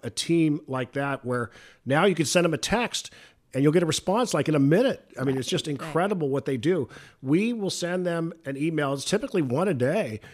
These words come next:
Speaker 1: And so here's the issue. So you do the write-up, you put the basic information on there, and you get a response that day. They will pick up the phone. They will call the pharmacy. They will call the doctor. They will follow up with you. Um, they are great.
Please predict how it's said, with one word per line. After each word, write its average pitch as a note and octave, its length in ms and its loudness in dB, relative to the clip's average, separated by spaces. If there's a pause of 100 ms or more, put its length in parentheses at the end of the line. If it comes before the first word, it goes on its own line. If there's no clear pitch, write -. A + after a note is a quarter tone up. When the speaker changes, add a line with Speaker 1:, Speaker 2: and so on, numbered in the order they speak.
(140)
Speaker 1:
And B2 340 -4
so C3 220 -4
here's E3 280 4
the D#3 160 2
issue. C3 280 0
So C3 120 -6
you B2+ 80 -4
do D3+ 160 0
the F3+ 80 0
write-up, C3+ 500 -2
you A2+ 60 -4
put - 240 -4
the C#3+ 40 -8
basic D3+ 440 -4
information C#3 560 -6
on A2+ 100 -8
there, G2+ 220 -10 (420)
and B2 160 -4
you F#3 140 2
get G3+ 120 6
a E3+ 60 0
response D3 520 -6
that C#3+ 260 -4
day. C#3 180 -2
They C#3 160 2
will G3+ 140 2
pick F3 280 0
up G3+ 160 -2
the F#3 80 -4
phone. D#3+ 420 0
They C3 100 2
will D3+ 140 0
call E3+ 260 -2
the E3+ 80 -6
pharmacy. F3+ 420 0
They A#2+ 140 -4
will D3+ 100 -4
call F3+ 280 -4
the F#3 100 -2
doctor. F#3 500 -4 (300)
They B2+ 100 -2
will C3+ 140 -2
follow F3+ 420 0
up G3+ 180 -2
with F#3+ 160 -2
you. G#2 220 -4 (380)
Um, A#2+ 300 -6 (300)
they D3+ 180 0
are B2 260 -2 (160)
great. A2+ 640 0